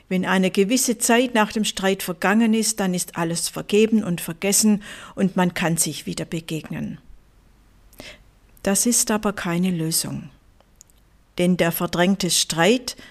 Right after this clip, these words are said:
wird wieder aufbrechen. Und oft an Stellen, wo man es nicht vermutet. Vergeben geht nur, wenn man die andere verstehen will,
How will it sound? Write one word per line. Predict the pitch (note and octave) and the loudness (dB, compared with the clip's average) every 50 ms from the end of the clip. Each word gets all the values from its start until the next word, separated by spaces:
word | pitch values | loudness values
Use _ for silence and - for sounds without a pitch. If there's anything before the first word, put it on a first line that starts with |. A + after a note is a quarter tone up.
| - _ _ | -20 _ _
wird | - F#3+ F#3+ F#3+ - | 0 0 0 0 -2
wieder | G3+ F#3+ F#3 F#3 - - | -2 0 0 0 2 2
aufbrechen. | F#3 G#3+ B3 - - - - D3 C#3 C3+ - - - - - _ _ _ _ _ _ _ _ _ _ _ - - - - - | 2 2 2 0 -6 -12 -10 -10 -10 -10 -10 -12 -12 -12 -14 _ _ _ _ _ _ _ _ _ _ _ -20 -20 -20 -20 -4
Und | - - A3 G#3+ G#3+ | 2 4 4 4 6
oft | - C4+ D#4 - - - - - | 4 2 2 2 -2 -8 -4 -2
an | A#3 A3 G#3 G#3+ | 0 2 2 2
Stellen, | - - - - G3 F#3 G3+ A3 A#3+ A#3 A#3+ A#3+ A#3 - - - | 0 -2 0 0 2 2 4 4 4 2 2 0 -2 -6 -6 -2
wo | F3+ F#3+ G3 | 0 2 2
man | F#3+ F3+ E3+ - - | 2 2 0 -2 -4
es | E3+ D#3 D3 - - | -6 -6 -6 -4 -2
nicht | F#3 F#3 F3+ - - - - - | -2 -2 -2 -4 -8 -10 -12 -12
vermutet. | - - - G3 F#3+ F#3+ F#3+ F3+ E3+ - - D3+ C3+ - - - - - _ _ _ _ _ _ _ _ _ _ _ _ _ _ _ - - - - _ _ - - - - - _ - - - - _ - - _ - _ _ _ _ - - _ _ | -12 -6 -2 0 2 2 2 0 -2 -6 -10 -12 -12 -12 -12 -14 -14 -14 _ _ _ _ _ _ _ _ _ _ _ _ _ _ _ -20 -20 -20 -20 _ _ -20 -20 -20 -20 -20 _ -20 -20 -20 -20 _ -20 -20 _ -20 _ _ _ _ -18 -18 _ _
Vergeben | - - F#3+ F3 - F#3 F#3 G3 - A#3 A3 | -6 -4 -4 0 4 6 6 8 8 6 6
geht | A3 F#3 E3+ F3 - | 6 4 2 2 2
nur, | F#3 F3+ F3+ G#3 A3 A#3 A3+ - - - _ - - _ _ _ _ _ _ _ _ _ _ _ _ - | 2 2 4 4 4 2 2 -2 -8 -20 _ -20 -20 _ _ _ _ _ _ _ _ _ _ _ _ 4
wenn | G3 G3 F#3 | 4 6 6
man | F3+ E3+ F3 F3+ E3 | 4 4 2 2 2
die | F3+ F3+ - - | 0 0 0 0
andere | E3+ E3+ F3+ E3+ E3 D3+ E3+ F3 | 0 0 0 0 0 -2 -2 -4
verstehen | - - F#3 E3+ E3 - - - - A3+ A3+ G#3+ F3+ D#3 D3+ - | -4 -4 -4 -2 -2 -2 -2 0 0 0 0 2 0 -2 -6 -8
will, | - C#3+ - - | -8 -8 -10 -10